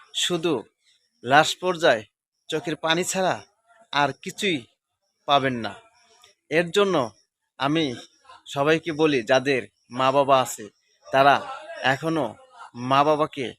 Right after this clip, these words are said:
ভালোবাসেন। যদি মা বাবার কাছে ভুল করে থাকেন, এখনো ক্ষমা চেয়ে নেন। মা বাবা আপনাকে ক্ষমা করে দেবে।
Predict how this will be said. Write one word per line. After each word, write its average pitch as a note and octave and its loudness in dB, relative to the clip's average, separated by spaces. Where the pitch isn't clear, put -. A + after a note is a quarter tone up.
ভালোবাসেন। C3 0
যদি D3 -4
মা C3+ 2
বাবার C#3+ 2
কাছে C3+ -6
ভুল D3+ 2
করে E3+ -2
থাকেন, C3+ -8
এখনো D3+ -2
ক্ষমা D#3 2
চেয়ে C#3+ 0
নেন। A2+ -4
মা C#3+ 4
বাবা D3 4
আপনাকে C#3 -6
ক্ষমা D#3+ 2
করে D3 0
দেবে। G#2+ -6